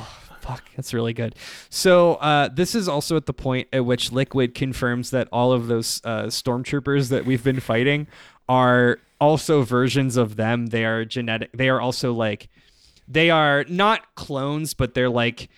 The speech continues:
they've been injected with Big Boss's D N A. So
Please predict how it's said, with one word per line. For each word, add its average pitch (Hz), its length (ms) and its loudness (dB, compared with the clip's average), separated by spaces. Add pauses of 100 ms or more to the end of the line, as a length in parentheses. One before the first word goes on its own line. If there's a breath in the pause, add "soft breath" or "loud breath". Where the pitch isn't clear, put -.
(160 soft breath)
they've 135 400 2
been 147 200 2
injected 123 800 -4
with 117 460 0
Big 113 220 -2
Boss's 113 440 -4
D 110 220 -6
N 101 180 -6
A. 101 320 -8 (1080 loud breath)
So 151 360 0